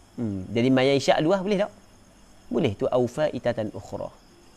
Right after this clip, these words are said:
Lepas daripada sembahyang isyak, nak qada subuh pula kan? Mesti kena tayamum yang lain. Okey, boleh, boleh faham? Maksudnya kalau dia nak sembahyang faitah. Dia nak sembahyang dia,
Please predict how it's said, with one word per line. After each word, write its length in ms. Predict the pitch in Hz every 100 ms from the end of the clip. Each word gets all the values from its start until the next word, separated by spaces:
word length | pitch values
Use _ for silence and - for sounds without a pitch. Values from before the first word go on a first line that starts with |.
| - - - - - -
Lepas 260 | 123 117 160
daripada 220 | 160 156
sembahyang 220 | 170 165
isyak, 120 | 247 180
nak 100 | 165
qada 240 | 170 156 143
subuh 240 | 147 175
pula 160 | 214 240
kan? 160 | 240 123 - - - - - - -
Mesti 240 | - 113 147
kena 320 | 131 143 196 - - - - _ - - - - - -
tayamum 380 | 120 120 113
yang 160 | 101 87
lain. 160 | 76 - - - - - - - - - - - - 92
Okey, 160 | 104
boleh, 160 | 120 107
boleh 160 | 117
faham? 240 | 117 113 98 - _ - - - - - - -
Maksudnya 400 | 127 120 190 202
kalau 240 | 190 165 165
dia 160 | 165
nak 160 | 160 -
sembahyang 480 | - 131 120 143 208 - -
faitah. 680 | - 196 196 - 117 123 98 - - - - - - - - - - - - - - - - - - - -
Dia 180 | 113
nak 60 | 104
sembahyang 260 | 123 123 123
dia, 100 | 160